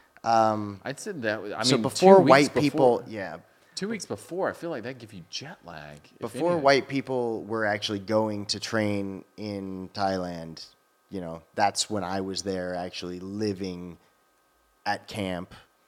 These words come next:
Speaker 1: for nineteen months.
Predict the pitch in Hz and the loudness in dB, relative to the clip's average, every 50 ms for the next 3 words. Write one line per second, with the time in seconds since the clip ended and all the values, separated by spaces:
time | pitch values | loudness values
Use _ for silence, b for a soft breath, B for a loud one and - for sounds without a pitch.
0 | _ _ _ _ _ _ _ _ _ - - 101 90 92 95 92 85 80 _ _ | _ _ _ _ _ _ _ _ _ -14 -12 -10 -8 -8 -10 -10 -12 -16 _ _
1 | _ _ _ _ _ _ 92 95 95 92 98 101 - 107 107 104 104 101 92 95 | _ _ _ _ _ _ -12 -10 -10 -10 -8 -10 -10 -8 -8 -8 -6 -6 -6 -8
2 | 95 90 92 - - - - - - | -8 -8 -6 -4 -2 -2 -2 -2 -4